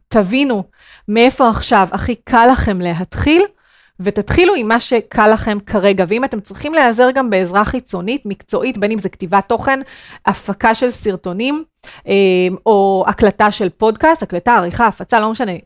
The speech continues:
אם אתם צריכים להוציא החוצה שירותים כדי שלכם יהיה קל יותר, אה, ויש לכם את התקציב לכך, אז תעשו את זה.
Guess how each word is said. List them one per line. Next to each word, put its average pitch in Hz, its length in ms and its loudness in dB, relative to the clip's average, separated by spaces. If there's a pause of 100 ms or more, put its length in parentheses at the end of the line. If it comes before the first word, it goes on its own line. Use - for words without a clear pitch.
אם 202 60 -6
אתם 190 140 -10
צריכים 269 220 -6
להוציא 226 260 -2
החוצה 214 340 -8
שירותים 202 460 -6 (420)
כדי 196 240 2
שלכם 208 460 0
יהיה 254 100 0
קל 220 300 2
יותר, 285 360 2 (440)
אה, 196 40 0 (340)
ויש 208 180 0
לכם 262 200 -2
את 202 80 -6
התקציב 339 440 -4
לכך, 349 420 0
אז 220 140 -6
תעשו 202 480 -4
את 208 100 -4
זה. - 80 -6